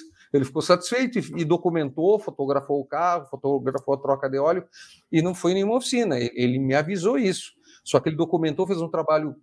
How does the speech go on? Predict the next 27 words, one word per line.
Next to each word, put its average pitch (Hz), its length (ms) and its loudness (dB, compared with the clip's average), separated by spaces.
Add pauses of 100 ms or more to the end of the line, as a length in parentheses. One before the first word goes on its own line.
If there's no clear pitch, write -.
(140)
muito 220 340 0
bom, 240 340 0 (320)
completo. 160 600 0 (400)
N-, 151 240 -2
não 180 200 2
teve 247 220 0
todo 220 420 0
aquele 123 380 -2
equipamento 151 840 0 (240)
que - 60 -10
nós 127 220 2
esperaríamos 131 680 0
numa 160 160 0
oficina. 160 440 0 (280)
Mas 156 180 -2
o 175 60 0
aluno 180 240 0
que 175 120 -4
não 247 200 2
desistiu 202 380 0
do 175 100 0
curso, 202 320 0 (340)
o 156 80 2
aluno 156 260 2
que 160 120 -8
quer 156 180 0
aprender, 196 540 -2